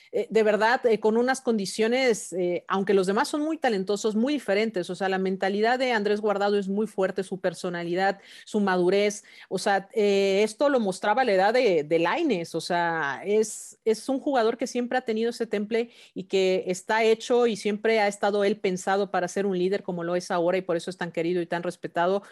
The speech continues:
Lo de Andrés Guardado es espectacular. Y bueno, esto, con esto se nace, ¿no? Traes estas características y creo que a, a Diego, le, a pesar de que viene de una buena familia, de que tiene los pies centrados, creo que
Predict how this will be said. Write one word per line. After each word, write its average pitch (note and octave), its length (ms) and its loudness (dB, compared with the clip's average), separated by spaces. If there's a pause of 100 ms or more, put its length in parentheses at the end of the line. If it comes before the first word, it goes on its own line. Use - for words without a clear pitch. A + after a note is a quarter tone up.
(180)
Lo F3+ 80 0
de F3 80 2
Andrés F3+ 200 0
Guardado F#3 400 2
es F#3 220 -2
espectacular. F3 960 -2 (300)
Y F#3+ 80 -2
bueno, A3+ 280 0
esto, G3 560 2
con E3+ 140 -2
esto G3+ 380 2
se F3 160 -4
nace, G3 400 0
¿no? F#3+ 160 -2
Traes G#3 240 -2
estas A3 240 -4
características F#3+ 800 -2
y F#3+ 60 -8
creo G#3+ 180 0
que A#3+ 100 0
a, A3+ 140 0
a F3 100 0
Diego, G#3 240 2
le, G#3 80 2
a F3+ 220 -2
pesar G3 260 -2
de A3+ 80 -2
que G#3+ 80 -2
viene G3+ 240 0
de G#3 60 0
una G3+ 180 0
buena G3 220 0
familia, F#3 540 -2
de F3 120 0
que E3 120 -4
tiene F#3+ 240 -4
los E3+ 140 -6
pies F3+ 160 -8
centrados, F3 460 -2
creo F#3+ 220 -2
que G3 240 -2